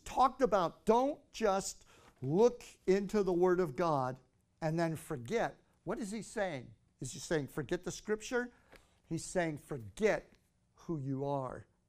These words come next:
He said, "You're looking into the mirror. What are you seeing? When you're reading the word, what do you see?" You're seeing yourself reflected in the word.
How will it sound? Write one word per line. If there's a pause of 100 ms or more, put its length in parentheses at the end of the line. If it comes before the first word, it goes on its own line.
(1040)
He
said,
"You're
looking
into
the
mirror.
What
are
you
seeing?
When
you're
reading
the
word,
what
do
you
see?"
You're
seeing
yourself
reflected
in
the
word.